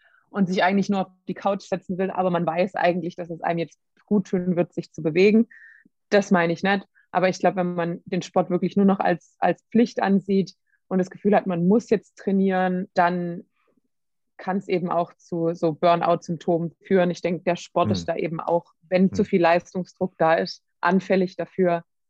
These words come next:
Speaker 1: dass man sich da eben ein bisschen psychisch ausbrennt.
Speaker 2: Mhm. Das natürlich liegt in der Natur der Sache, weil wir uns ja irgendwie immer weiter steigern wollen und neue Herausforderungen suchen, der Ötztaler oder was weiß ich was. Ja, also das gilt ja für alle Rennradfahrer irgendwann mal, die dabei bleiben.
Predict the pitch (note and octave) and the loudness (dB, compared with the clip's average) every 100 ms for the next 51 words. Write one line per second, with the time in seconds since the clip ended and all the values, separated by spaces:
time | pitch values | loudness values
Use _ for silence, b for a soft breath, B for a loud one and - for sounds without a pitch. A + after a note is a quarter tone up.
0 | _ F3+ E3+ F3+ E3+ E3 - D#3+ E3+ E3 | _ -2 0 -2 -4 -6 -2 0 0 -4
1 | E3 D#3 - D#3+ D#3+ - - F3+ F#3 - | -6 -8 -2 -2 -2 -4 0 0 0 2
2 | E3 D#3+ - D3 D#3 D3+ - _ _ _ | 2 0 -2 0 -2 -6 -14 _ _ _
3 | - G#2+ G#2 G#2 - G#2+ G2+ A2+ A2+ A2 | -6 -2 -2 -4 -4 -4 0 -2 0 0
4 | A#2+ A#2 - D#2 A2 G#2 G2+ G2+ - A2 | -2 -2 -6 0 2 4 4 2 0 0
5 | G#2 G#2+ G#2 G2+ G#2 G2 G#2 G#2 G2 A2+ | 2 0 0 0 0 0 0 0 -2 -2
6 | F2 G#2 G#2+ G2+ G2+ G2 G2 G#2 - - | -2 -4 -8 -4 -2 0 0 -4 -2 0
7 | G#2+ A2+ A#2 A#2 G#2+ A2 A#2 A2+ G2 F#2 | 2 2 2 2 4 4 4 2 -4 -6
8 | F2 G2+ - B1+ F#2+ G#2+ G#2 F#2+ G2+ F#2+ | -12 -14 -16 -8 0 2 2 2 0 2
9 | A#2 A#2+ A#2+ A2+ A2 G#2+ A#2+ A#2 G#2+ G2 | 2 2 2 2 2 0 -4 -4 -2 -2
10 | F2 - - G#2+ A2+ A#2 A2+ A2 G#2+ G2 | -4 -8 -6 -4 0 0 0 0 0 -2
11 | G2+ G2+ F#2+ A#2 A2+ A#2+ C3 C3 G#2 G#2 | -4 -8 -6 -10 -6 -4 -4 -4 -6 -4
12 | G#2 G2 G2 - B2 G#2+ G2 E2 A2+ A#2+ | -2 0 -2 0 0 0 2 2 2 0
13 | A#2 A#2 A2+ - A#2+ A2+ A#2 A#2 A#2 A2 | -2 0 -2 -2 -2 0 0 -2 -4 -2
14 | A2+ A2+ A#2 B2 G#2+ G2+ G2+ G#2+ A#2 A#2 | -2 -2 -4 -6 -6 -6 -4 -6 -4 -6
15 | C3 | -8